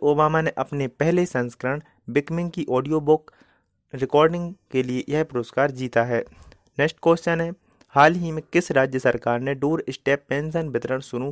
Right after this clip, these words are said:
की है? आंसर है आंध्र प्रदेश। तो आंध्र प्रदेश सरकार ने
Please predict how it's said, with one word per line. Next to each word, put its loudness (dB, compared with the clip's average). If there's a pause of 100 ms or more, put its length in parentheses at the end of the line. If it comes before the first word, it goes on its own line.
(120)
की -10
है? -2 (680)
आंसर -2
है -2 (600)
आंध्र 4
प्रदेश। -2
तो -6
आंध्र 0
प्रदेश -2
सरकार 2
ने -4